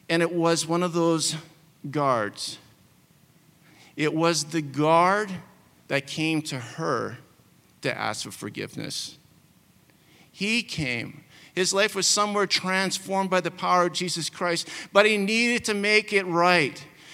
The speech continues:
And he sought her out. He didn't deserve it, but he came to her and said, "Will you forgive me?" And she told him,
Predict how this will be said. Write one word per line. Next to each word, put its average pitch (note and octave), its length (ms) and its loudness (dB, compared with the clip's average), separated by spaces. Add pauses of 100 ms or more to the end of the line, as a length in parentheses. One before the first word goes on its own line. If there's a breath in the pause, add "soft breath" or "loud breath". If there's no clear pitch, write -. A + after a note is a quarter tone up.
(160 loud breath)
And F#3 160 2
he F#3+ 80 2
sought G#3 440 6
her F#3 200 4
out. F#3 360 6 (120)
He G3 100 -6
didn't A3 320 -2
deserve F3+ 540 2
it, C#3 240 -2 (340 loud breath)
but E3+ 100 -2
he E3+ 80 0
came F#3+ 300 -4
to F#3+ 120 -4
her F3 40 -2
and D#3+ 100 -2
said, D#3 240 -2
"Will E3 120 -4
you E3 120 -6
forgive D3+ 520 -10
me?" A#2 260 -10 (500)
And C#3+ 140 -4
she G3 180 -2
told E3 360 -6
him, E3 400 -2